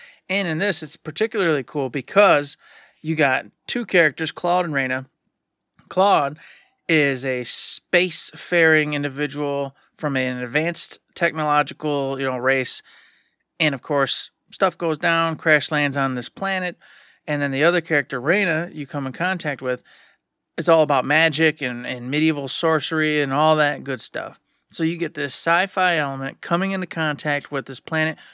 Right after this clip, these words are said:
who has not advanced, obviously, beyond magic and sorcery and whatnot in this, you know, medieval type world.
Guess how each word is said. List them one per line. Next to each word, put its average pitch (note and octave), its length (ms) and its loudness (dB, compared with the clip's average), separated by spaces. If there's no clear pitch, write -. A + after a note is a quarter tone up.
who C#3+ 100 -8
has C#3 160 -2
not E3+ 240 4
advanced, C3+ 640 -6
obviously, C3 600 -2
beyond C3 460 2
magic C3 420 0
and B2 320 -8
sorcery B2+ 720 -4
and A#2+ 300 -8
whatnot C3+ 500 2
in C3 80 -6
this, C3 340 -6
you D3 200 -14
know, A#2+ 100 -10
medieval C#3 560 -2
type B2+ 300 -2
world. B2+ 340 -2